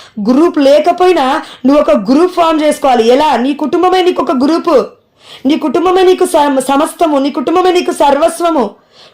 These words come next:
కుటుంబ వ్యవస్థ బాగుంటే అందరం బాగుంటాం.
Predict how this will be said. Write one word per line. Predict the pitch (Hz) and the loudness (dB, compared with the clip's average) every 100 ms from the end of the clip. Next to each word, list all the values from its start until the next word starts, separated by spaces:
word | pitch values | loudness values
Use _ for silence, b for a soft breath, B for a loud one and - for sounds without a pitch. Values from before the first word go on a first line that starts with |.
| - | -8
కుటుంబ | 262 320 302 | -4 -2 0
వ్యవస్థ | 302 262 247 254 - 269 240 | 2 2 2 -2 -2 0 0
బాగుంటే | 202 233 233 247 240 240 | 0 0 0 -2 0 0
అందరం | 226 240 254 294 | 0 -2 0 0
బాగుంటాం. | 254 220 214 214 214 | 0 -2 -4 -6 -8